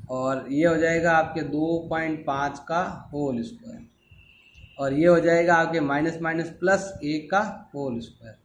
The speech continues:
और ढाई और एक होता है आपके साढ़े तीन, ये होता है साढ़े चार।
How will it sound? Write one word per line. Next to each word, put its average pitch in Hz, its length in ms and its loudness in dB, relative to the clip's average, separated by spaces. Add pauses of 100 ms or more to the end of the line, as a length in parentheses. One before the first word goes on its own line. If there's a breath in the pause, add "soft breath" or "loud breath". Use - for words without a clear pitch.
(2500)
और 117 400 -6
ढाई 170 300 6
और 185 160 6
एक 180 160 4
होता 170 220 2
है 175 100 4
आपके 156 300 0
साढ़े 170 280 0
तीन, 175 340 -4 (1120)
ये 156 140 2
होता 160 280 2
है 151 120 4
साढ़े 170 300 0
चार। 170 280 0